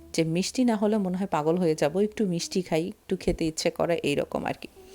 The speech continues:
ডাক্তার কেন না করলো? না কন-, করলে আর ন-, মানে যদি না, না করতো তাহলে মনে হয় যে, আহ, মিষ্টিটার প্রতি এত আগ্রহ বাড়তো না। পয়েন্ট অনেক বেশি, এত বেশি থাকার,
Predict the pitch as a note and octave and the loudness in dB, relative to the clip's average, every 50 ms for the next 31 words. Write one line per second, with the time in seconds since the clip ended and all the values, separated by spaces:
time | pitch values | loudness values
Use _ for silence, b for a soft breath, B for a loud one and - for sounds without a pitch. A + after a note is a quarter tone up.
0 | B B B B B B B B A#3 A#3 - B3+ C4 B3 - B3 A#3+ C4 C4 B3 | B B B B B B B B 4 4 6 4 2 6 6 6 6 6 6 4
1 | B3+ A#3+ A#3+ - C4 B3+ B3 C4+ D4+ E4+ E4 - - - - G3 G3 G3 A3 - | 4 2 2 2 2 2 2 2 0 -2 -4 -8 -14 -8 -2 0 2 2 0 0
2 | - - - A#3 G#3 - - - G#3+ A3 A3+ C4 C4+ B3+ A#3 G#3 G3 G3 F3+ - | -2 0 2 2 2 2 2 2 4 6 6 6 6 6 4 2 0 0 -2 -2
3 | - - D3 D3+ D3+ - F#3 G3 G#3 F#3 F#3 F#3+ A3+ C4 C4+ C4+ C4+ C4 - A3+ | -4 -6 -6 -4 -2 0 2 4 4 6 6 6 6 6 6 4 4 4 4 2
4 | G#3+ - F#3+ A#3+ - F#3 F3+ F3+ E3 F3 E3+ E3 E3 D#3+ F3 F3+ E3+ D#3+ D#3+ - | 2 2 -2 0 0 0 2 2 2 2 2 0 0 -2 0 0 0 0 0 0
5 | E3 D#3+ E3+ B B B B B B B B B B - - C#3+ D#3 - - - | 0 -2 -2 B B B B B B B B B B 0 0 0 2 0 -2 -4
6 | - - - E3+ E3+ G#3 G3+ - - G#3+ G3+ F#3+ F3+ - D#3+ - D#3+ D3+ D3 - | -6 -8 -4 0 2 4 4 4 4 4 4 4 4 4 -2 -2 -2 -4 -2 -2
7 | D#3 D3+ D3+ D3 C#3 - D#3 D#3 D3+ C#3+ - - - - - - - _ _ _ | -2 -2 -2 -4 -6 -6 -6 -4 -4 -4 -6 -8 -10 -10 -12 -14 -14 _ _ _
8 | _ _ _ _ - F3+ F3+ F3+ F#3 G3 - - - F#3+ G3+ G3+ A3 G3+ F#3 E3 | _ _ _ _ 2 4 4 6 4 2 0 -2 0 0 2 2 2 2 0 0
9 | D#3 - - - - - - - _ - - - D#3 - F3+ F3 F3 F3 - F#3 | -2 -2 -2 -2 -2 -4 -6 -10 _ -14 -8 -8 -2 2 2 4 4 2 2 0
10 | F3 - E3+ D3+ - D#3 | -4 -4 -4 -4 -2 -2